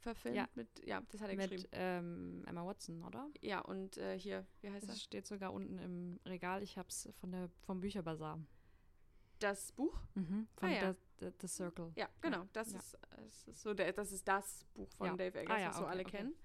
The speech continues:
Speaker 2: Gut, ich kenn ihn doch.
Speaker 1: Ja.
Speaker 2: Aber ich hab's noch nicht gelesen.
Speaker 1: Ja, also es war mein erstes Dave Eggers Buch.
Speaker 2: Okay.
Speaker 1: Wie bei
Speaker 2: Aber,
Speaker 1: so vielen, aber
Speaker 2: also, ja, mal egal, ob du jetzt Stories über eine alleinerziehende Mutter mit Kindern liest,
Speaker 1: Mhm.
Speaker 2: aber es klingt total spannend, weil es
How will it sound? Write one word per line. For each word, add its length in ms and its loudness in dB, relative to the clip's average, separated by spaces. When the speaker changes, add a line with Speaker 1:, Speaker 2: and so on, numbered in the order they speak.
Speaker 2:
Gut, 140 2
ich 120 -2
kenn 160 2
ihn 120 0
doch. 220 -6
Speaker 1:
Ja. 260 2
Speaker 2:
Aber 140 4
ich 100 0
hab's 160 -2
noch 60 -2
nicht 220 -4
gelesen. 400 -4
Speaker 1:
Ja, 120 -8
also 160 -2
es 60 -2
war 80 6
mein 140 2
erstes 260 -2
Dave 220 -6
Eggers 220 -8
Buch. 180 -8
Speaker 2:
Okay. 360 -10
Speaker 1:
Wie 100 -2
bei 120 6
Speaker 2:
Aber, 100 8
Speaker 1:
so 60 0
vielen, 340 -4
aber 160 -6
Speaker 2:
also, 360 4
ja, 260 0
mal 180 4
egal, 480 8
ob 220 -2
du 180 0
jetzt 360 -2
Stories 440 0
über 640 2
eine 460 -2
alleinerziehende 560 0
Mutter 300 -2
mit 200 -4
Kindern 460 4
liest, 400 -2
Speaker 1:
Mhm. 240 0
Speaker 2:
aber 200 4
es 120 0
klingt 260 -2
total 440 0
spannend, 460 0
weil 160 2
es 180 -4